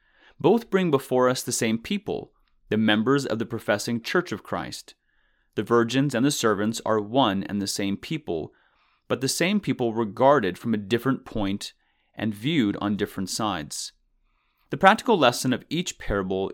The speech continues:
is the main point of difference. Vigilance is the keynote of the first parable, diligence that of the second. The story of the virgins calls on the church to watch. The story of the talents calls on the church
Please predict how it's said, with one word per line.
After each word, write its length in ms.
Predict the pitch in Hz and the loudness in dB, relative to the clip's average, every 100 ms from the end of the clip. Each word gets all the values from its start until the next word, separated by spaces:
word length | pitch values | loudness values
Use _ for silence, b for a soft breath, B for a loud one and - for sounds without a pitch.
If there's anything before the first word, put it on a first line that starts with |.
| - | -6
is 140 | 110 | -4
the 80 | 113 | 0
main 340 | 113 117 139 135 | 0 2 0 0
point 380 | - 113 107 | -6 -4 -4
of 240 | - 101 98 | -6 -12 -4
difference. 680 | 110 - 82 - - - - _ _ _ _ _ - | -4 -4 -12 -10 -10 -10 -12 _ _ _ _ _ -4
Vigilance 680 | 110 120 127 147 185 - - _ | 2 4 4 2 0 -6 -10 _
is 200 | 120 120 | 0 0
the 100 | 113 | -4
keynote 720 | - - 147 135 123 98 - - | -6 -2 0 2 2 0 -4 -8
of 120 | 107 | -8
the 80 | 107 | -8
first 460 | - - 123 - - | -6 -2 -2 -2 -10
parable, 520 | - 80 65 - - _ _ _ _ - 107 | -6 -6 -6 -10 -12 _ _ _ _ -16 0
diligence 720 | 151 185 113 101 85 - - - _ - | 4 4 2 -2 -4 -6 -10 -14 _ -18
that 320 | 98 101 101 - | -4 -2 -2 -6
of 100 | 90 | -12
the 80 | 90 | -10
second. 540 | - 98 - 73 - _ _ _ _ _ - | -6 -8 -8 -14 -14 _ _ _ _ _ -6
The 80 | |
story 340 | 131 - 170 202 | -4 0 2 2
of 60 | |
the 80 | 147 | 2
virgins 480 | 110 120 113 135 123 | 2 2 4 2 0
calls 400 | - 117 107 123 | 0 2 2 0
on 80 | 107 | -2
the 80 | 117 | -4
church 340 | - 107 - | -4 -4 -4
to 120 | - | -12
watch. 680 | 107 147 127 65 - - - _ _ _ _ - | -6 0 0 -2 -8 -10 -10 _ _ _ _ -10
The 80 | |
story 480 | 110 - 117 113 117 | -8 -2 2 2 0
of 140 | 101 104 | -2 -8
the 60 | |
talents 520 | - - 175 113 90 | -10 -4 -2 -2 -6
calls 320 | - - 101 107 | -8 -4 -4 -2
on 80 | |
the 80 | 123 | -6
church 580 | 117 - 85 - - - | -6 -8 -8 -8 -12 -12